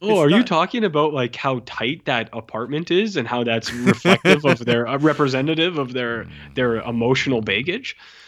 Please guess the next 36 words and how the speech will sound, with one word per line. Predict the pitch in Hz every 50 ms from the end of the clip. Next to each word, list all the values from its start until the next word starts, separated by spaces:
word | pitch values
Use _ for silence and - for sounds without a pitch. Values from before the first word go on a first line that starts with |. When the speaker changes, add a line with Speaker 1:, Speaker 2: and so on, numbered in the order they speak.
| - - - - - _ _ _ _ _ _ _ _ _
Speaker 1:
Yeah. | - 110 - - - - - _ _ 180
Well, | 185 202 214
there's | 202 254 311 214 135
that. | 117 117 123 139
And | 147 160
then | 165 165 170 185 -
actually | 156 175 160 - - 170
one | 147 147 156 160 175
thing | 190 196 165 147
I, | 143 139 147 -
Speaker 2:
<laughs> | -
Speaker 1:
one | 147 170 196
thing | 226 240 247
I | 208 156 127
also | - 107 120 131 - 160
didn't | 156 165 185 185 156
like, | 180 196 202 -
Jarrett, | - 175 180 196 202 175 127
was | 135 127 120 113 113
the, | 117 117 113 117 117
uh, | 110 107 104 104 101 101 107 107 _ _ _ _ - - _ -
the | 127 117
recap | 107 101 110 123 151 143 - 156 156 165 - -
scenes | - - 170 175 180 208 240 247 - - -
where | 131 123 120
it | 123
was, | 127 123 123
like, | 120 117 113 120
their | - 131 123
inner | - - 120 117 127 123
monologue, | 113 110 101 107 120 127 131 - 127 139 156 156 135
but | 120 113 107
it | 104
was, | 110 110 104 107
like, | 107 110 107 -
showing, | - - - 113 107 110 113 110 107 107 104